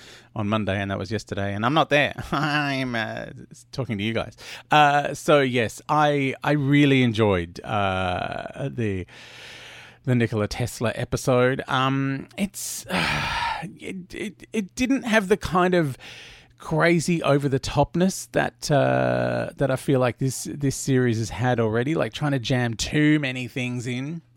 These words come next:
There was, you know, a brief moment of Base Under Siege. It wasn't the whole episode of Base Under Siege. We had some excitement on a train. We had some, you know, running around the streets of, uh, Long Island and being chased by giant scorpion creatures.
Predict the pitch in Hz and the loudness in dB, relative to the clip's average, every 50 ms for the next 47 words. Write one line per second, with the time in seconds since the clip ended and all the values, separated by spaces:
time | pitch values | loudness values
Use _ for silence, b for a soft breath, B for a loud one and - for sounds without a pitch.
0 | - - 131 127 123 123 117 104 104 131 147 151 143 123 113 117 - 123 - 110 | -2 2 2 4 4 4 2 0 -2 -4 -4 -2 0 2 0 0 0 -2 0 4
1 | - 151 151 147 - - 135 131 135 135 143 139 123 110 131 139 135 131 - 143 | 6 6 6 6 4 2 2 2 4 4 2 0 2 4 6 6 6 4 0 -2
2 | 135 135 135 131 - - 135 135 135 135 131 123 117 110 120 110 113 104 104 - | -2 -2 -2 -2 0 0 2 2 2 0 0 -2 -4 -2 -2 -2 -2 -2 -4 -8
3 | - - - 120 113 113 113 110 110 113 117 110 - 127 123 - 127 - - 113 | -6 -2 0 4 4 4 4 4 2 0 -2 -4 -6 -8 -8 -8 -8 -4 -4 -2
4 | 117 113 107 - 113 117 120 - 123 120 110 110 - 131 123 117 - - 101 98 | -2 -2 -4 -2 -2 -2 -2 -2 -4 -4 -4 -4 -4 -6 -6 -6 -6 -8 -8 -8
5 | - - B B B B B B B B B B - - 113 110 110 - - - | -10 -14 B B B B B B B B B B -6 -6 -6 -6 -6 -8 -6 -4
6 | 110 107 104 - - - 143 117 117 - - 127 120 120 117 - - - 131 107 | -2 -2 -4 -4 -4 -2 0 0 0 0 -2 -2 -4 -4 -4 -8 -8 -6 -6 -6
7 | 98 - - - - 160 160 156 156 160 160 156 156 156 156 160 160 160 156 147 | -6 -6 -2 4 4 6 6 6 6 4 4 4 2 2 2 0 0 0 -2 -4
8 | 147 127 120 120 113 110 107 104 104 104 104 107 107 104 104 - - - - - | -4 -4 -2 -2 -2 -2 -2 -2 -2 -4 -4 -4 -4 -4 -6 -6 -8 -10 -10 -6
9 | 113 101 131 113 110 107 107 104 107 - - - 113 101 104 104 104 B B B | -4 0 0 2 2 2 0 -2 -4 -4 -2 -2 0 0 0 -4 -4 B B B
10 | B B B B - 139 127 123 127 123 117 123 120 120 117 120 120 117 113 107 | B B B B -2 0 2 2 2 2 2 2 2 2 0 0 0 -2 -2 -4
11 | - - - 131 131 127 - - 123 113 107 101 101 117 110 104 104 101 101 98 | -4 -2 -2 -2 -2 -2 -4 -4 -2 -2 -2 -2 -2 0 2 2 2 2 2 0
12 | 98 95 95 98 98 98 101 101 117 127 127 123 123 123 127 127 127 127 127 127 | 0 0 0 0 0 -2 0 0 0 0 2 2 2 2 0 0 0 0 0 -2
13 | 131 131 127 131 131 - 117 113 110 101 104 117 120 117 - - 127 123 131 - | -2 -4 -4 -4 -4 -4 -6 -6 -4 -2 -2 0 0 -2 -2 0 0 0 0 0
14 | - 113 104 101 131 123 123 117 - - - - 135 139 135 143 143 143 143 135 | 0 0 0 2 0 0 0 -2 -6 -6 -2 0 2 2 2 2 0 0 0 -2
15 | - - 151 135 135 127 - - 143 139 143 139 143 143 143 143 131 | -2 0 2 2 2 0 0 2 2 4 4 4 4 4 2 0 -2